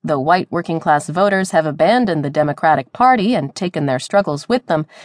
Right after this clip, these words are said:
the twenty-first century has brought significant problems to a number of core Democratic constituencies. In the wake of the two thousand eight financial crisis, the average Black American has seen tens of thousands of dollars in personal wealth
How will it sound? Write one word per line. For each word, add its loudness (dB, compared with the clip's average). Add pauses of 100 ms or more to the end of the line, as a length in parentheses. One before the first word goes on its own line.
(180)
the -2
twenty-first 2
century 0
has -4
brought 2
significant -2
problems 0
to -4
a -4
number 2
of 0
core 0
Democratic -2
constituencies. -4 (560)
In -4
the -2
wake -2
of -4
the -4
two -4
thousand -2
eight -2
financial 0
crisis, -2 (300)
the -2
average 2
Black 2
American 0
has -2
seen -2
tens 0
of -4
thousands 2
of -2
dollars 4
in -2
personal -2
wealth 2